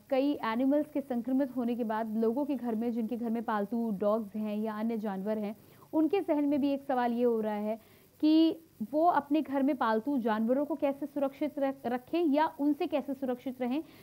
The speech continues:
क्या घर में यदि कोई कोविड पॉजिटिव है तो उससे घर में रहने वाले pet animal या pet animal कहीं बाहर से यदि आता है तो pet animal से घर के लोगों में कोरोना होने का खतरा है?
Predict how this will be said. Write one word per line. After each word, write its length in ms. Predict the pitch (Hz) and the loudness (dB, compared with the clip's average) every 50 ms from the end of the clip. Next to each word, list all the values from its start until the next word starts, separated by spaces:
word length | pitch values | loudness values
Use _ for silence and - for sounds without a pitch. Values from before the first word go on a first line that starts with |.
| - - _ _ | -20 -20 _ _
क्या 320 | - 339 330 339 359 392 415 | 2 4 4 4 4 2 0
घर 320 | 311 - 254 262 277 262 | -2 -4 -2 0 2 4
में 280 | 269 285 302 320 339 277 247 | 4 4 4 4 4 4 4
यदि 220 | 269 254 277 294 | 4 4 4 0
कोई 240 | 277 - 285 277 269 | 0 2 0 0 0
कोविड 340 | 277 277 262 254 254 285 254 | 2 2 2 4 2 0 0
पॉजिटिव 520 | - 285 254 247 233 254 247 277 269 269 | 0 0 0 0 0 -2 -2 -2 -2 -2
है 200 | 262 262 262 262 | 0 0 -2 -2
तो 180 | 262 - 285 285 | -2 -2 -2 -2
उससे 320 | 277 262 254 - - 294 | 0 -4 -6 -4 -4 -4
घर 180 | 254 254 254 240 | -2 -2 0 2
में 120 | 269 262 | 2 2
रहने 220 | 254 247 247 254 | 2 2 0 0
वाले 180 | 254 254 254 262 | 0 0 0 0
pet 220 | 254 - 247 247 - - 214 | 0 -2 -4 -6 -6 -6 -4
animal 400 | 214 214 220 226 240 247 294 320 - - - - - - - | -4 -2 -2 -2 0 -2 -2 -4 -6 -14 -20 -20 -12 -4 0
या 360 | 233 262 277 277 294 339 381 392 - - _ - | 4 6 6 6 6 4 2 0 -4 -8 _ 0
pet 180 | 285 294 294 320 262 | 0 0 0 -2 -2
animal 420 | 254 254 262 277 269 277 277 285 | 0 0 2 4 4 4 2 2
कहीं 240 | 277 285 269 277 277 | 0 2 2 2 4
बाहर 300 | 226 233 226 214 277 277 | 4 2 2 2 2 0
से 160 | 277 - 285 | 2 0 0
यदि 240 | 262 254 247 247 262 | 0 2 2 0 0
आता 300 | - 226 226 220 - 262 | -2 -2 -4 -2 0 0
है 240 | 247 247 226 220 233 | 0 2 0 0 0
तो 160 | 233 - 269 | 0 -2 -4
pet 280 | 269 - 269 277 277 - | -2 -2 -4 -4 -4 -4
animal 320 | - 247 240 247 254 262 269 | -4 -2 0 0 2 0 0
से 120 | 262 277 | 0 -2
घर 200 | 220 220 226 226 | -4 -2 -4 -4
के 140 | 220 277 262 | -2 0 0
लोगों 220 | 247 233 220 254 | 2 2 0 0
में 120 | 233 254 247 | 0 -2 -2
कोरोना 300 | 254 240 220 226 226 240 | 0 -2 0 0 -2 -2
होने 280 | 233 240 226 226 240 | -4 -2 -2 -2 -2
का 160 | 233 247 240 233 | 0 -2 -4 -4
खतरा 340 | - - 247 208 - 226 226 | -4 -8 -10 -6 -4 -4 -4
है? 260 | 220 214 202 247 302 | -2 -2 -4 -4 -6